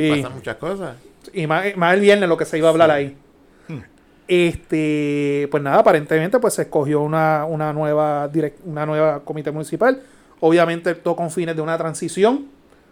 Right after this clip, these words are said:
Speaker 1: porque todo señala que Guillito, bye bye, se nos va. O se lo llevan, no sabemos todavía.
Speaker 2: Pero se va de la, se va de la alcaldía. No
Speaker 3: De que
Speaker 2: sabemos
Speaker 3: se
Speaker 2: pa-,
Speaker 3: va, se va.
Speaker 2: no sabemos
Speaker 1: De que
Speaker 2: de
Speaker 1: se
Speaker 2: qué
Speaker 1: va, se
Speaker 2: forma,
Speaker 1: va.
Speaker 2: pero se va.
Speaker 3: Sí.
Speaker 1: Se va, y eso en el podcast aquí lo hemos hablado un millón de veces.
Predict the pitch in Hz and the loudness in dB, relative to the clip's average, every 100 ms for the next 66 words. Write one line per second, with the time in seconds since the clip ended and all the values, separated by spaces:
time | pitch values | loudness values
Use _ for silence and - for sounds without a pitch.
0 | _ _ 160 151 151 147 147 180 156 160 | _ _ -2 0 -2 0 0 0 0 2
1 | 170 165 165 147 147 147 160 175 143 - | 4 4 2 -4 -2 -2 4 4 4 -2
2 | _ _ - 147 147 247 269 - _ _ | _ _ -8 -6 4 4 4 -4 _ _
3 | _ _ _ _ 156 147 135 226 247 _ | _ _ _ _ -8 -6 0 0 0 _
4 | _ _ _ _ _ _ _ _ _ - | _ _ _ _ _ _ _ _ _ 0
5 | 165 151 143 139 147 151 254 220 285 - | 4 4 2 -2 0 6 8 6 4 -8
6 | _ 156 135 156 147 151 151 160 156 202 | _ -14 -8 -6 -6 -8 -6 -2 0 0
7 | 190 - _ _ _ _ _ - - - | -2 -6 _ _ _ _ _ -20 -20 -20
8 | _ _ _ 113 107 110 104 123 110 117 | _ _ _ -8 -6 -4 -4 -6 -4 -4
9 | 113 104 - 151 185 202 185 147 131 143 | -4 -8 -6 -2 0 0 -2 -4 -2 2
10 | 175 165 156 170 196 151 127 160 180 208 | 4 4 4 4 4 2 0 2 4 6
11 | 175 180 180 202 214 156 156 143 139 127 | 6 8 10 10 8 8 6 4 2 2
12 | 117 110 117 110 107 127 165 143 151 156 | 0 -4 -6 -4 -6 -4 -2 2 2 2
13 | 147 170 196 190 202 196 180 160 175 170 | -2 -2 -4 -2 0 0 -2 -2 0 0
14 | 175 175 175 160 156 156 139 147 | -2 -2 -4 -6 -6 -6 -6 -12